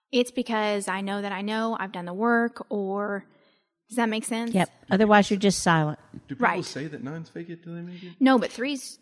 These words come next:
Speaker 1: have a tendency or
Speaker 3: Okay. I was
Speaker 1: could.
Speaker 3: about to say, uh,
Speaker 1: So in
Speaker 3: it
Speaker 1: that
Speaker 3: seems to
Speaker 1: three
Speaker 3: me with
Speaker 1: energy.
Speaker 3: nines that they don't fake it, they're not into it.
Speaker 2: Yeah.
Speaker 3: <laughs>
Speaker 1: Or they know well enough that they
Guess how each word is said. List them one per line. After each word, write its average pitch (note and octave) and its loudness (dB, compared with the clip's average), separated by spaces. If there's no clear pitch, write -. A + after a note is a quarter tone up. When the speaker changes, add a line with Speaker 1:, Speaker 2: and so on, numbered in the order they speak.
Speaker 1:
have G3 -6
a F3+ -10
tendency C3+ -4
or B2 -6
Speaker 3:
Okay. F3+ -6
I - -2
was D3 -6
Speaker 1:
could. D3 -4
Speaker 3:
about F2 -12
to F2+ -14
say, - -20
uh, - -
Speaker 1:
So C4 2
in A#3+ 4
Speaker 3:
it - 4
Speaker 1:
that A3+ 2
Speaker 3:
seems E3+ -2
to - -6
Speaker 1:
three A#3 2
Speaker 3:
me A3+ 4
with - 0
Speaker 1:
energy. D#3+ -2
Speaker 3:
nines E2 -8
that G2 -12
they A2+ 0
don't A2 -4
fake D3+ -4
it, - -12
they're G2+ -4
not F#2 -6
into F#2 -10
it. E2+ -20
Speaker 2:
Yeah. D#3+ 4
Speaker 3:
<laughs> C#3+ -6
Speaker 1:
Or C4 8
they G#3+ 2
know G#3 4
well G3+ 4
enough G3 -2
that F3+ -6
they G3+ 0